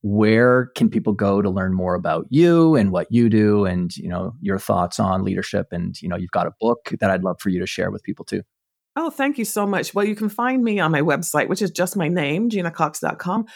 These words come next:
Speaker 2: You can find me on LinkedIn. I love to have conversations on LinkedIn and try to share a few ideas that are helpful there. My book, Leading Inclusion, is available wherever good books are sold.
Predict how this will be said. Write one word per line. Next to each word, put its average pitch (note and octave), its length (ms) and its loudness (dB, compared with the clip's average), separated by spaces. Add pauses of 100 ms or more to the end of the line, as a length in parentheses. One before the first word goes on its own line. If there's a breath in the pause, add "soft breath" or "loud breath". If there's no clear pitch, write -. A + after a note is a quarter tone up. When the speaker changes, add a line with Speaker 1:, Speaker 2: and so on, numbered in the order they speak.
(200 loud breath)
Speaker 2:
You E3+ 100 -2
can E3 140 -2
find E3 280 2
me E3 100 2
on D#3 100 -2
LinkedIn. F3 680 0
I D3+ 60 2
love D#3+ 300 2
to F3 80 -2
have D#3+ 180 0
conversations D#3+ 720 -2
on D3+ 100 0
LinkedIn D3+ 600 -2 (320 soft breath)
and D#3 160 0
try E3+ 160 2
to D#3+ 60 2
share D#3+ 180 0
a - 40 2
few D#3+ 220 -2
ideas D3+ 400 2
that D3 140 0
are D3 100 -2
helpful D3+ 400 -2
there. D3 400 0 (260 loud breath)
My G#3 120 2
book, G#3 240 0
Leading A3+ 260 2
Inclusion, F3 640 2
is D#3+ 100 2
available E3+ 420 2
wherever F#3 360 2
good D#3 200 0
books - 220 -4
are - 80 -4
sold. - 400 -4